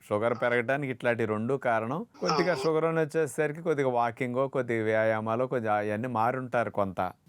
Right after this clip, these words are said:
Speaker 2: అవునండి.
Speaker 1: దానివల్ల పూర్తిగా నార్మల్ అయింది. ఇప్పుడు కూడా మీకు ఏదో ఐదు ఆరు వందలు తిన్నా కొండి, ఫాస్టింగ్ మూడు వందలు అట్లా ఉంటే హెచ్బిఏవన్సీ కనుక ఎక్కువ ఉంటే ఎన్నో సంవత్సరాల నుంచి ఉండి డ్యామేజ్ అయింది అనుకోవచ్చు.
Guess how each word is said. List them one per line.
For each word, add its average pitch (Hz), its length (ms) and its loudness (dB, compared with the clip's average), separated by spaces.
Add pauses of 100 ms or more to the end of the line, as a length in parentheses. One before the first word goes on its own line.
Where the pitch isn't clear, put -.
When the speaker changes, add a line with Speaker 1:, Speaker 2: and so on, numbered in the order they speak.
(140)
Speaker 2:
అవునండి. 160 520 0 (180)
Speaker 1:
దానివల్ల 135 840 2 (120)
పూర్తిగా 160 400 0
నార్మల్ 135 480 2
అయింది. 131 380 0 (160)
ఇప్పుడు 151 240 0
కూడా 170 360 0
మీకు 160 220 0
ఏదో 147 200 4
ఐదు 135 220 2
ఆరు 135 140 4
వందలు 135 260 2
తిన్నా 127 340 2
కొండి, 127 320 -2
ఫాస్టింగ్ 123 500 0
మూడు 123 180 2
వందలు 127 200 2
అట్లా 120 260 0
ఉంటే 156 480 -2 (300)
హెచ్బిఏవన్సీ 147 880 2
కనుక 127 240 0
ఎక్కువ 151 400 0
ఉంటే 156 320 0
ఎన్నో 151 240 0
సంవత్సరాల 147 420 0
నుంచి 139 180 -2
ఉండి 147 120 -4
డ్యామేజ్ 131 420 2
అయింది 127 240 0
అనుకోవచ్చు. 123 580 -2